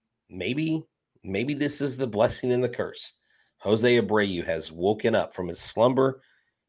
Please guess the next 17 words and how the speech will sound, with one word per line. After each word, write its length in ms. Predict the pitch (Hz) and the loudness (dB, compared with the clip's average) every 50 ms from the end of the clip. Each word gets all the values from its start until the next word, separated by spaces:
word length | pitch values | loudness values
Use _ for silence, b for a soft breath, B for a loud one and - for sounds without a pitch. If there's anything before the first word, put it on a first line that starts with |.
| _ - | _ -12
and 100 | 101 95 | -10 -10
he's 140 | 87 85 - | -10 -8 -6
gonna 220 | - 101 104 107 107 | -2 0 0 0 0
start 360 | - - - 107 110 - - | 0 2 2 2 2 2 0
hitting 380 | - - 120 117 113 107 101 | -2 0 0 2 2 0 0
more. 360 | 98 90 82 78 78 - - _ _ _ | 0 0 -2 -2 -4 -8 -12 _ _ _
He's 120 | _ - - | _ -14 -12
gonna 80 | 90 | -10
start 180 | - - 87 82 | -6 -4 -4 -4
hitting 200 | 92 87 80 78 | -4 -6 -6 -6
more 180 | 80 73 76 - - | -6 -8 -4 2 6
doubles. 480 | 123 123 107 101 117 117 113 110 - _ _ _ _ _ _ _ | 6 6 6 6 4 4 4 2 -4 _ _ _ _ _ _ _
He 120 | - 95 | -6 -6
was 180 | 92 85 80 87 | -6 -6 -6 -6
running 200 | 85 85 82 82 | -6 -6 -6 -6
scoring 320 | - - - 92 87 78 | -10 -8 -4 -4 -4 -4
position. 600 | - 85 90 98 113 110 - - 110 110 107 107 | -6 -6 -2 0 0 0 0 0 0 0 -2 -4